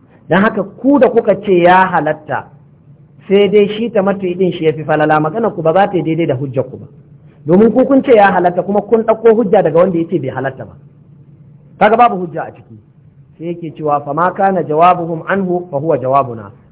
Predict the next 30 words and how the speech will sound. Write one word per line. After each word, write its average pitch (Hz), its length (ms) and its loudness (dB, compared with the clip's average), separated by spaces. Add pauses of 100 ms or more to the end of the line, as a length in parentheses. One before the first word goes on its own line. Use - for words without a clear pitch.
(120)
Amsar 247 400 0
da 180 80 0
za 202 200 2
su 202 60 -8
bayar 185 260 2
game 175 200 0
da 170 80 -2
wannan 185 400 0
tambaya 151 320 0
da 143 80 -2
muka 151 220 -4
yi 143 60 -2
musu, 120 260 -10 (640)
to, 143 60 -8
ita 156 180 -4
ce 170 140 -4
mu 151 140 0
ma 151 80 -2 (100)
amsar 143 260 -8
da 120 60 -20
za 131 80 -20
mu 127 160 -20
ba 113 80 -20
su. - 1500 -20
Su 254 160 -16
dai 254 480 -4
sun 247 180 -16
ce 208 120 -10
ya 170 220 -4
halatta. 135 400 -14